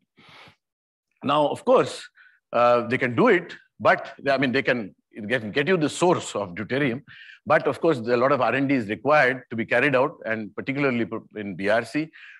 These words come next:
to convert this into the detector that you want. So the, on a small level of a few liters or maybe a few hundred liters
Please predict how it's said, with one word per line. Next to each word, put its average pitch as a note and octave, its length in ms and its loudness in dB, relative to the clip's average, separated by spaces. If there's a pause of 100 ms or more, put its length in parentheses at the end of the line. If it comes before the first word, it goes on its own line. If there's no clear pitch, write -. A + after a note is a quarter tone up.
(140)
to C3 100 -2
convert C#3 500 2
this D3+ 360 0
into C#3 280 -2
the C3+ 100 0
detector B2+ 440 -4
that G#2+ 180 -4
you G2+ 100 -8
want. F2+ 320 -6
So F#2+ 120 -14
the, F#2+ 200 -10 (220)
on A#2 120 -2
a G#2 160 -4
small D3 300 0
level B2+ 340 2
of A2 120 -2
a A2 60 -6
few B2 180 -4
liters A2+ 480 -4
or F#2 160 -8
maybe F2+ 320 -8 (340)
a - 20 -18
few A2 160 -4
hundred C3 320 0
liters G#2+ 460 -6